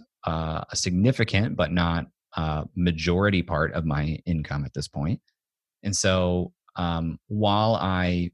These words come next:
build the funnel, I've taken on freelancing work and I've continued to do Unreal cohorts.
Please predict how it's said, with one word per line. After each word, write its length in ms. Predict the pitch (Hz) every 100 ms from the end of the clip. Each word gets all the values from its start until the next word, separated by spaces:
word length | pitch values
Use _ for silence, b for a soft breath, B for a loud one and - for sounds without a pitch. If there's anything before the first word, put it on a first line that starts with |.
| 107
build 220 | 107 113
the 80 | 92
funnel, 540 | 131 143 82 95 - 90
I've 300 | 90 90 87
taken 240 | 98 95
on 160 | 98 104
freelancing 420 | 143 151 - 80
work 140 | 76
and 100 | 82
I've 100 | 82
continued 340 | 92 90 95 92
to 60 |
do 260 | 92 101 107
Unreal 320 | 110 113 143
cohorts. 540 | 170 82 80 64 -